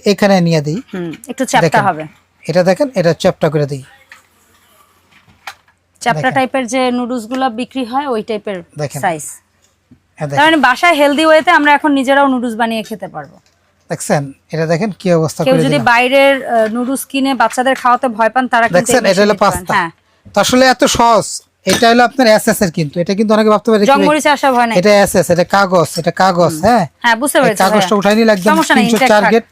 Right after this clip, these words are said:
Speaker 1: এই দেখেন এসএস।
Speaker 2: চমৎকার।
Speaker 1: এটার উপর কিন্তু একটা কাগজ
Speaker 2: আর
Speaker 1: দেওয়া
Speaker 2: লাগবে
Speaker 1: আছে।
Speaker 2: না, শাকিল ভাই, এটা
Speaker 1: ঠিক আছে?
Speaker 2: ইনট্যাক্ট থাক।
Speaker 1: এই যে দেখেন কাগজ, এসএস এর
Speaker 2: জি।
Speaker 1: স্টিল। তো এটা যারা নিবে বড় সাইজ,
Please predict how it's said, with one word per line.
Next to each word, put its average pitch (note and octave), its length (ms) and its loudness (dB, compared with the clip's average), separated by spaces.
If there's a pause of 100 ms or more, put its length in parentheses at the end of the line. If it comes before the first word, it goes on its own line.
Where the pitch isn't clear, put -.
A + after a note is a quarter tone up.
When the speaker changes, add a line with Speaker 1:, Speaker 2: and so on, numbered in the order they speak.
(140)
Speaker 1:
এই E3+ 100 -4
দেখেন E3 160 0
এসএস। D#3+ 320 -2 (340)
Speaker 2:
চমৎকার। F#3 340 -10
Speaker 1:
এটার G#3 180 2
উপর G3+ 140 2
কিন্তু G#3 180 2
একটা G#3 180 0
কাগজ G3 80 2
Speaker 2:
আর C4+ 60 2
Speaker 1:
দেওয়া D4 160 2
Speaker 2:
লাগবে C4 280 0
Speaker 1:
আছে। F3 80 -8
Speaker 2:
না, - 40 -6 (200)
শাকিল B3+ 240 -4
ভাই, C4 120 -2
এটা G#3+ 120 -4
Speaker 1:
ঠিক A3 80 2
আছে? A#3 100 0
Speaker 2:
ইনট্যাক্ট F3+ 300 2
থাক। - 120 -12
Speaker 1:
এই D#3 60 -6
যে D3 60 -8
দেখেন C#3+ 300 -8
কাগজ, D#3 320 0 (120)
এসএস F#3 360 0
এর D3 60 -4 (300)
Speaker 2:
জি। F3+ 60 -2
Speaker 1:
স্টিল। D3 280 -6 (600)
তো G#3+ 60 2 (180)
এটা G#3+ 200 2 (100)
যারা A3+ 180 4
নিবে A#3 180 4
বড় G#3 260 2
সাইজ, G#3+ 180 -2